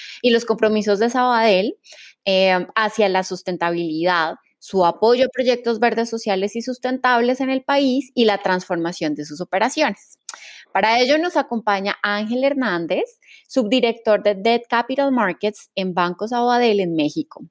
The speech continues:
Ángel ha trabajado en banca de inversión con un excelente historial de entrega de resultados a través de la originación y estructuración. Ha trabajado en B B V A Bancomer como asociado en Project Finance, Debt Capital Markets y Corporate Lending.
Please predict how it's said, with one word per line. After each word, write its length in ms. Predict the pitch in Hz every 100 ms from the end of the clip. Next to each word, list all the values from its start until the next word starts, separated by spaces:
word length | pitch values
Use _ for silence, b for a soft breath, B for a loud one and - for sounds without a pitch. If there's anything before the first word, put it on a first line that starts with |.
| _
Ángel 260 | 196 196 208
ha 60 |
trabajado 560 | 202 202 208 214 202 190
en 80 | 185
banca 260 | 185 180
de 60 | 185
inversión 500 | 180 175 - 226 240
con 160 | 240 202
un 120 | 185
excelente 720 | 175 - 196 196 226 247 254
historial 440 | 262 240 208 170 170
de 80 |
entrega 340 | 180 180 202 196
de 40 |
resultados 640 | 196 220 214 185 165 208 - B B B -
a 100 | 196
través 240 | 196 180
de 80 | 190
la 120 | 196
originación 720 | 208 220 208 180 - 233 269 -
y 140 | 208
estructuración. 920 | 185 180 170 175 160 156 - 120 85
Ha 80 | 165
trabajado 640 | - 160 190 180 165 160
en 140 | 185 185
B 140 | 190
B 100 | 190
V 180 | 190 185
A 120 | 180
Bancomer 680 | 180 185 - 247 254 269 277 B B -
como 160 | 208
asociado 420 | 196 190 185 180 180
en 140 | 190
Project 400 | - 208 196 - -
Finance, 520 | 220 233 247 254 240
Debt 160 | 208 185 -
Capital 420 | 170 185 185 180
Markets 540 | 214 240 262 285 294 -
y 200 | 214 190
Corporate 480 | - 180 - 180 180
Lending. 540 | 170 156 143 113 85